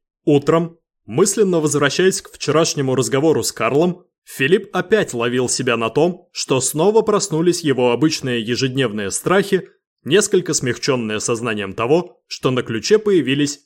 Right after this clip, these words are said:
триста с лишним желтых пунктов. "Двести плюс сорок для Карла", подсчитывал он уже стоя в ванной под душем.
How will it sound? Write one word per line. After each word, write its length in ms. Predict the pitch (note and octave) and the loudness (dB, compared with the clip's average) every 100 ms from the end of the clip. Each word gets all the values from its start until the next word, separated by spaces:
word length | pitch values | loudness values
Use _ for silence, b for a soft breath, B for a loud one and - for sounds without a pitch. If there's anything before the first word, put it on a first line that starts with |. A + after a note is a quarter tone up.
| _ | _
триста 420 | - A#2+ G3 - G#3+ | -2 2 0 0 -2
с 120 | - | -2
лишним 500 | A#2 A#2+ - C#3+ C#3+ | -4 -4 -4 -4 -4
желтых 500 | C#3+ A2+ G#2 G2+ A2+ | -6 -4 -4 -4 -6
пунктов. 480 | - B2+ - - - _ _ _ _ _ _ _ _ _ _ _ _ _ - | -2 -4 -4 -14 -16 _ _ _ _ _ _ _ _ _ _ _ _ _ -12
"Двести 440 | A2 D3+ A3 - | -2 0 0 -2
плюс 340 | D3+ C3+ B2+ - | -6 -2 -2 -2
сорок 400 | - D#3+ B2 A#2 | 0 0 0 -6
для 140 | A2+ | -6
Карла", 560 | - F#3 G3 F#3+ F3 - _ _ _ _ _ | 0 2 2 0 -2 -8 _ _ _ _ _
подсчитывал 580 | - C#3+ - D#3+ D3+ D3+ | -2 0 0 0 2 4
он 140 | D3+ | 4
уже 200 | D3+ C#3 | 2 0
стоя 320 | D3 - D#3 D3 | -2 0 2 2
в 120 | A#2+ | 2
ванной 340 | D3 C#3+ C#3 | 0 0 -2
под 240 | C3+ D3 C#3 | 0 -2 0
душем. 460 | D3+ - C#3 C3 | 0 0 -4 -8